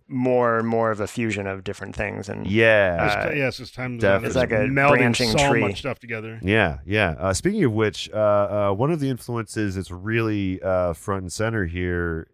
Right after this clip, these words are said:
Speaker 2: is the kinda surf rock influence,
Speaker 1: Mm-hmm.
Speaker 2: I think.
Speaker 1: Yeah,
Speaker 2: So,
Speaker 1: definitely.
Speaker 2: um, was that, uh, were, did you, like, listen to, uh, like, classic surf rock groups and, uh, uh, get into it, or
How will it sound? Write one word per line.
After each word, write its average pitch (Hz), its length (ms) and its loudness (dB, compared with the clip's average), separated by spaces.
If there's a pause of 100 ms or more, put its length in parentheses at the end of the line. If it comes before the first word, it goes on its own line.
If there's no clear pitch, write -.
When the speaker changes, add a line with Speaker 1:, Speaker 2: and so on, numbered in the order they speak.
Speaker 2:
is 87 340 -6
the 82 460 -6 (360)
kinda 95 200 0
surf - 440 -2
rock 78 280 -4 (260)
influence, 135 500 0
Speaker 1:
Mm-hmm. 131 60 -4
Speaker 2:
I 71 40 -10
think. 69 420 -10 (460)
Speaker 1:
Yeah, 123 120 2
Speaker 2:
So, 110 140 8
Speaker 1:
definitely. 104 380 4
Speaker 2:
um, 92 340 -2 (400)
was 101 200 2
that, 131 300 4
uh, 113 260 2
were, 107 180 -2
did 104 280 -8
you, 127 300 -2
like, 113 180 2
listen 113 380 -4
to, 110 640 -2
uh, 90 120 4
like, 90 140 -2
classic 123 400 0
surf 117 320 -4
rock 117 320 0
groups 113 680 -2
and, 95 560 0
uh, 78 120 -12
uh, 87 360 0
get 85 160 -4
into 101 280 -2
it, 131 40 2
or 107 60 4